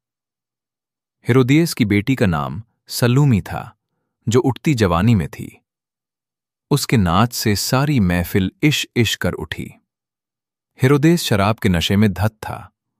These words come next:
उसे तो सिर्फ खुशियां ही खुशियां नजर आती थीं। शराब के छिलकते जाम,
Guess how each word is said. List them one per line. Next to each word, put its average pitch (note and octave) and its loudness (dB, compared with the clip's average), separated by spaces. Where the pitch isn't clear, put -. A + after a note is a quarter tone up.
उसे B2+ 0
तो B2 0
सिर्फ A#2+ -2
खुशियां C#3 0
ही C#3 4
खुशियां G2 -2
नजर E2+ -4
आती D2 -8
थीं। - -14
शराब G2 0
के - -6
छिलकते F2+ -4
जाम, D#2+ -4